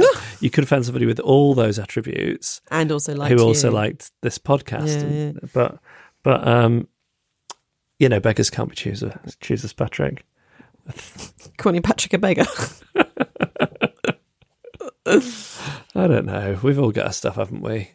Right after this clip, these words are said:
Speaker 1: Well, anyway, if she does hear this, I'm sure it'll have really won her round. <laughs> So that's great.
Speaker 2: <laughs> Congratulations to the both of you. I am, uh, uh, genuinely, um, uh, uh,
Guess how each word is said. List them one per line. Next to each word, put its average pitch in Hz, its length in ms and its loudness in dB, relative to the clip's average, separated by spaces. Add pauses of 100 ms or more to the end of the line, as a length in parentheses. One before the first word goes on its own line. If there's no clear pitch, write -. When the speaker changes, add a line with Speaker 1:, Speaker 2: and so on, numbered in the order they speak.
(100)
Speaker 1:
Well, 160 160 4
anyway, 143 240 2
if 123 80 -4
she - 60 -10
does 202 220 2
hear 147 180 0
this, 127 160 -2
I'm 139 80 -4
sure 151 220 -4
it'll 139 100 -4
have 139 120 -6
really 170 220 0
won 151 220 2
her 151 160 0
round. 135 680 -6
<laughs> 403 40 6 (400)
So - 100 -18
that's - 200 -2
great. - 480 0 (300)
Speaker 2:
<laughs> - 1500 -6
Congratulations 165 1000 4
to - 100 -8
the 135 60 0
both 127 240 4
of 110 100 2
you. 113 140 2
I 117 160 0
am, 117 240 2
uh, 120 160 2 (100)
uh, 139 120 -2 (120)
genuinely, 110 680 2
um, 104 220 -2
uh, 69 220 -6
uh, 55 100 -4